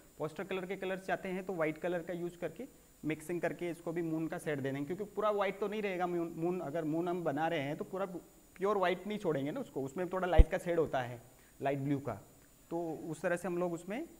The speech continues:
बाद में white color का mixing करके भी वो जो, जो, जो भी कमियां रहेगी, अंदर कुछ part चला जाता है ब्लू का,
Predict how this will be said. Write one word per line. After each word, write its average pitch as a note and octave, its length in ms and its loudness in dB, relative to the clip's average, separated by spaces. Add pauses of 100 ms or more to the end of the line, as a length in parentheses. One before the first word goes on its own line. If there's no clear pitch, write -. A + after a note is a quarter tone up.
(480)
बाद C#3 200 4
में E3+ 140 0
white C3+ 300 0
color D#3 180 0
का E3+ 80 0
mixing D3 340 -2
करके C#3+ 240 -4
भी F3+ 180 -4 (400)
वो C3+ 60 -4
जो, D#3+ 100 0
जो, D#3 200 2
जो C#3+ 200 0
भी C#3+ 80 0
कमियां F3+ 360 0
रहेगी, F3 320 2
अंदर E3 240 0
कुछ E3 180 -8
part D#3 280 2 (120)
चला D#3 180 2
जाता D3+ 240 0
है D3+ 80 2
ब्लू D3 240 0
का, D3+ 180 0